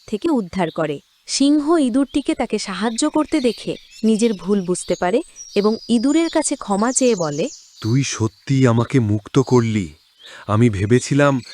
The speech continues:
Speaker 2: তুই তুচ্ছ প্রাণী, কিন্তু আজ তুই আমার প্রাণ বাঁচিয়ে প্রমাণ করে দিলি যে ছোট হলেও অন্যের উপকার করা যায়।"
Speaker 1: ইঁদুরটি তখন সিংহের কথা শুনে বলে,
Speaker 2: "দেখো রাজা, ছোট হলেও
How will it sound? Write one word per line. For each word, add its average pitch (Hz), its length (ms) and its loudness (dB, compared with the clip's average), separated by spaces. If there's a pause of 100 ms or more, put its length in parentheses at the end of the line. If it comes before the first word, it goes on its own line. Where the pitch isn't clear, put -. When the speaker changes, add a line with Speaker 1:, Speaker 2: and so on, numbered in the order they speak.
(200)
Speaker 2:
তুই 139 220 4
তুচ্ছ - 360 -2
প্রাণী, 131 540 4 (480)
কিন্তু 147 300 4
আজ 135 320 4
তুই 160 240 2 (260)
আমার 143 240 2 (120)
প্রাণ 131 360 0
বাঁচিয়ে 151 400 2
প্রমাণ 147 480 2
করে 180 240 4
দিলি 165 360 0 (280)
যে 139 200 0
ছোট - 320 -4
হলেও 147 540 4 (260)
অন্যের 143 380 4
উপকার 147 460 2
করা 139 300 2
যায়।" 156 320 4 (760)
Speaker 1:
ইঁদুরটি 294 420 4
তখন 277 320 2
সিংহের 220 460 2
কথা 269 240 -2
শুনে 190 280 2
বলে, 165 320 0 (680)
Speaker 2:
"দেখো 127 280 2
রাজা, 160 360 4 (500)
ছোট 143 280 0
হলেও 185 420 4